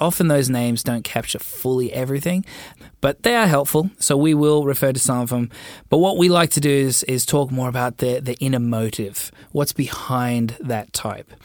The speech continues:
So let's talk about type two. Now, I'll, I'll share some of the names so you can understand, uh, some of the aspects of it too. So they are referred to as the helper or the loving person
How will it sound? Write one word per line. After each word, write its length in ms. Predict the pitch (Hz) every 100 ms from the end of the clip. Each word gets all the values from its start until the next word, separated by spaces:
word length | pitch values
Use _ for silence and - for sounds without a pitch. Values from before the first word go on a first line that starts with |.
| - -
So 140 | - 156
let's 140 | 185
talk 140 | 240 233
about 300 | 214 156 -
type 320 | 160 143 -
two. 260 | - 127
Now, 360 | 110 117 120 107 - - -
I'll, 200 | 151 165
I'll 60 | 160
share 220 | - 170
some 200 | 151 160
of 80 | 139
the 40 | 123
names 280 | 120 117
so 100 | -
you 100 | 117
can 140 | - 113
understand, 720 | 110 107 - 113 107 104 101 - _ -
uh, 360 | 107 107 110
some 220 | 110 120
of 40 | 113
the 80 | 120
aspects 460 | 175 - 135 -
of 80 | 156
it 80 | 165
too. 240 | 247 -
So 280 | - 156 143 - - - -
they 220 | 165 180
are 80 | 175
referred 420 | 160 - 170 160
to 100 | 151
as 140 | 135
the 80 | -
helper 540 | 117 - 139 156 147 151 - _ -
or 320 | 117 117 117
the 180 | 120 117
loving 360 | 127 139 147
person 720 | 131 139 139 - 139 135 135